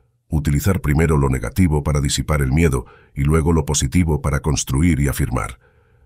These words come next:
Pero al igual que el niño imaginario que tenía miedo de la oscuridad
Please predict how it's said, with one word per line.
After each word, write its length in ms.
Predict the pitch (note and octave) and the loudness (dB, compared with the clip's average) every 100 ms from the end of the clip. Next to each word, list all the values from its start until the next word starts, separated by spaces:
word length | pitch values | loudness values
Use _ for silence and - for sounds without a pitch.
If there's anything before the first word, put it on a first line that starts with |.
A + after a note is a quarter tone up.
| - _ _ _ - | -20 _ _ _ -2
Pero 260 | F#2 F2+ | 2 2
al 80 | F2 | 2
igual 260 | E2 G2 G2 | 2 0 2
que 100 | E2 | 0
el 100 | C2+ | 2
niño 260 | F2 D#2 | 2 2
imaginario 640 | C#2 C#2 - D2 D2+ C#2+ | 2 -2 -2 0 2 0
que 100 | C2+ | -2
tenía 320 | C2+ C2+ D#2+ C#2+ | -4 0 0 2
miedo 320 | D2 D2+ C#2 | 2 2 0
de 120 | C2 | -2
la 100 | B1 | -4
oscuridad 560 | A1+ - C2 B1+ F2 | -8 -4 -4 0 0